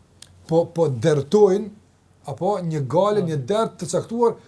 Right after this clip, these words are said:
Speaker 1: që nuk ka të bëjë me ta, po ka të bëjë me neve. Dhe po thot Gjibrili, "Kështu i ndodh njeriu." A thua vallë Gjibrili, që bartës i shpalljes, e shpallja është sinonim i mëshirës.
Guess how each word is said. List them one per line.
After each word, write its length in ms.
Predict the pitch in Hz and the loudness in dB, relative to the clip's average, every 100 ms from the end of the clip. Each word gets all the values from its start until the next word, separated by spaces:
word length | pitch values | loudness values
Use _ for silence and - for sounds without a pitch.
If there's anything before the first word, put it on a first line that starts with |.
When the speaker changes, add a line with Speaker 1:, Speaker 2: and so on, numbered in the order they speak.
| _ | _
Speaker 1:
që 100 | 180 | -2
nuk 160 | 208 - | -2 2
ka 120 | 247 | 0
të 120 | 170 | 4
bëjë 140 | 196 190 | 2 2
me 120 | 160 | 0
ta, 160 | 226 | 0
po 120 | 202 185 | -2 -4
ka 100 | 165 | -2
të 60 | 147 | -2
bëjë 100 | 131 | -4
me 60 | |
neve. 180 | 113 95 _ _ _ _ _ _ _ _ _ _ - | -8 -14 _ _ _ _ _ _ _ _ _ _ -12
Dhe 100 | 135 | -8
po 120 | 139 | -6
thot 160 | 165 131 | -6 -6
Gjibrili, 440 | 131 165 185 202 _ _ _ _ _ _ _ | -6 -8 -8 -14 _ _ _ _ _ _ _
"Kështu 280 | - - 202 185 | -12 -4 -4 -2
i 40 | |
ndodh 340 | 147 151 139 | -4 -4 -8
njeriu." 340 | 135 120 113 101 _ _ _ _ _ _ _ _ _ _ _ _ _ | -8 -12 -12 -16 _ _ _ _ _ _ _ _ _ _ _ _ _
A 100 | 127 | -18
thua 240 | - 180 160 | -10 -8 -8
vallë 220 | 160 127 | -8 -8
Gjibrili, 520 | 123 131 151 110 92 _ _ _ _ _ _ - | -8 -4 -4 -6 -12 _ _ _ _ _ _ -12
që 280 | 135 110 101 | -10 -10 -6
bartës 500 | 165 139 - 139 - | -6 -8 -10 -12 -10
i 60 | 139 | -10
shpalljes, 640 | - 156 143 113 98 - _ _ _ _ | -8 -4 -4 -6 -12 -16 _ _ _ _
e 100 | 123 | -14
shpallja 600 | - - 165 180 196 202 | -14 -10 -6 -4 -2 -4
është 240 | 196 160 - | -6 -10 -8
sinonim 380 | 156 151 175 180 | -6 -4 -4 -4
i 60 | |
mëshirës. 480 | 143 - 165 117 - | -6 -4 -6 -6 -10